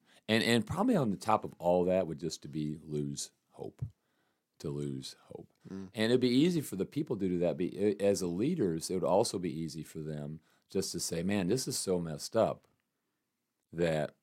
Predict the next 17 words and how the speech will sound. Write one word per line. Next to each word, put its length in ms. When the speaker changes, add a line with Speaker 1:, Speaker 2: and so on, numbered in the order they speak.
Speaker 1:
I 60
don't 100
even 100
know 60
why 160
I'm 100
e-, 140
why 160
I'm 100
even 160
getting 160
out 80
of 100
bed 220
today." 240
Okay, 180
now 260